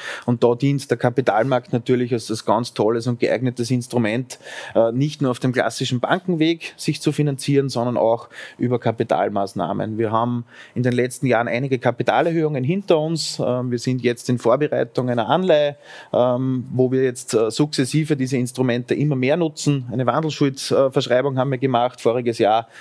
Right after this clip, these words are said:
Und mit diesen Produkten in Kombination mit Banken,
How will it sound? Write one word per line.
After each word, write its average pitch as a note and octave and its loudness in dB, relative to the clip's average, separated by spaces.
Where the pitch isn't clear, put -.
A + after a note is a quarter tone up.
Und C#3 2
mit C#3 0
diesen E3+ 2
Produkten C#3+ -2
in B2+ 2
Kombination C#3 0
mit D#3+ -4
Banken, D3+ 0